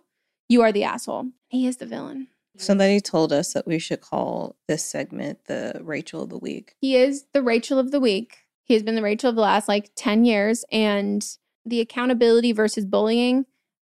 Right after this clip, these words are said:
Speaker 1: he has never been held accountable for this, and he never will. Someone said something that was, like, really profound to me. Just because it's legal doesn't mean that it's morally okay. And if your bar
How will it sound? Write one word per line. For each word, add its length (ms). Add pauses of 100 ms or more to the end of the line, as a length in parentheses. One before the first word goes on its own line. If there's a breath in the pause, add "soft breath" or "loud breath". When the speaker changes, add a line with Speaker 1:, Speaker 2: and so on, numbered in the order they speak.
(280)
Speaker 1:
he 160
has 120
never 240
been 140
held 220
accountable 680
for 140
this, 360
and 160
he 80
never 220
will. 240 (140)
Someone 320
said 100
something 220
that 80
was, 80
like, 120
really 280
profound 420
to 60
me. 180 (640 soft breath)
Just 360
because 340
it's 160
legal 340
doesn't 320
mean 200
that 80
it's 120
morally 400
okay. 580
And 100
if 100
your 300
bar 560